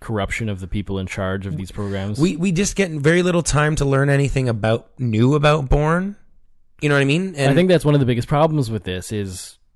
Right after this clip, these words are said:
Speaker 1: sure, we, we learn a little more about what he did, but that's about it.
Speaker 2: But that's the whole hook, like I was just saying, is, is it's really all about these Bourne movies. It's, it's about piecing,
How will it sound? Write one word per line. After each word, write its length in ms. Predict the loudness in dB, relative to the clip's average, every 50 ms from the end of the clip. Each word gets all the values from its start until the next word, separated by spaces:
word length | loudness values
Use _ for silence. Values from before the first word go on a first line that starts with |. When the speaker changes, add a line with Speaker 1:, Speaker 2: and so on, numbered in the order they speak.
| _ _ _ _ _ _ _ _ _ _ _
Speaker 1:
sure, 260 | -10 -4 0 2 2
we, 140 | 2 2 0
we 300 | -2 -2 -4 -2 -2 0
learn 200 | 2 2 4 4
a 40 | 2
little 240 | 2 2 2 2 2
more 120 | 2 2
about 220 | 2 2 0 -2 -2
what 200 | -4 -4 -4 -4
he 180 | -6 -8 -10
did, 540 | -10 -8 -4 -2 -2 -2 -2 -2 -6 -10 -14 _ _ _ _ _ _ _ _ _ _ _ _ _ _ _ -8
but 80 | -6 -4
that's 180 | -4 -4 -4
about 220 | -4 -6 -4 -2 0
it. 180 | 0 0 0 0
Speaker 2:
But 140 | 0 2
that's 220 | 2 2 0 2 2
the 100 | 2 4
whole 160 | 4 4 2
hook, 240 | 2 0 -2 0 0
like 160 | 0 2 2
I 60 | 2
was 180 | 2 2 0 0
just 180 | 0 0 0 0
saying, 300 | 2 2 2 2 0 -2 -6 -12 -18 -14 -6 -2
is, 160 | -2 -2 0
is 200 | 0 -2 0 0
it's 160 | 0 -2 -2
really 300 | -2 -2 0 0 0 0
all 180 | 2 2 2 2
about 320 | 2 2 2 2 2 2 0
these 140 | -2 -2
Bourne 300 | -2 0 0 2 2 2
movies. 380 | 4 4 4 4 2 0 -2 -2
It's, 120 | -8 -8
it's 200 | -8 -8 -6 -4
about 320 | -2 2 2 2 2 2 0
piecing, 580 | 0 0 0 0 0 -2 -2 0 -2 -2 -4